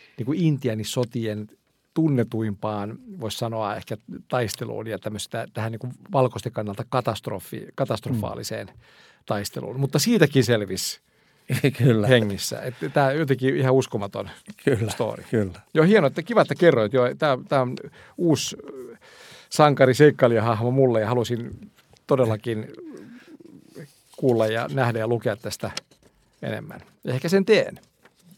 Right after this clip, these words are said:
Speaker 2: No
Speaker 1: Ehkä
Speaker 2: niin.
Speaker 1: saadaan jossain sarjassa
Speaker 2: Jos, jos löydetään
Speaker 1: törmätä tähän.
Speaker 2: jostain aineistoa siitä, koska se on vaikea löytää hänestä mitään.
Speaker 1: Hei, jos haluaa tänne muuten lähettää, kommentoida tätäkin tarinaa, esittää kysymyksiä, oikaista meitä, mitä tahansa, niin tosiaan,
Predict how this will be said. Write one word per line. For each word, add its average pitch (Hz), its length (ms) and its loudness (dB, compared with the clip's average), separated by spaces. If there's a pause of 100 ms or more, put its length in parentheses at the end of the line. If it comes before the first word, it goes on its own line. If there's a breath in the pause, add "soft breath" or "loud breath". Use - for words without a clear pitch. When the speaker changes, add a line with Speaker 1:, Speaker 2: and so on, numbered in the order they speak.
Speaker 2:
No 175 80 10
Speaker 1:
Ehkä 202 100 10
Speaker 2:
niin. 202 120 10
Speaker 1:
saadaan 143 220 4
jossain 139 260 2
sarjassa 147 420 8
Speaker 2:
Jos, 156 140 0
jos 160 200 6
löydetään 156 180 10
Speaker 1:
törmätä 113 120 6 (120)
tähän. 127 80 6
Speaker 2:
jostain 123 360 6
aineistoa 107 520 2
siitä, 104 260 -2
koska - 220 -6
se 127 100 2
on 110 120 4
vaikea 117 360 4
löytää 110 360 2 (480)
hänestä 104 400 -8
mitään. 98 380 -8 (640 loud breath)
Speaker 1:
Hei, 208 100 8
jos 240 140 4
haluaa 190 180 8
tänne 208 200 6
muuten 147 200 4
lähettää, 139 540 6 (460 soft breath)
kommentoida 160 540 6
tätäkin 196 560 4
tarinaa, 147 640 6
esittää 139 400 -2
kysymyksiä, 135 880 2
oikaista 160 540 6
meitä, 131 300 2
mitä 143 220 2
tahansa, 147 400 2
niin 120 340 0 (380 soft breath)
tosiaan, 117 680 2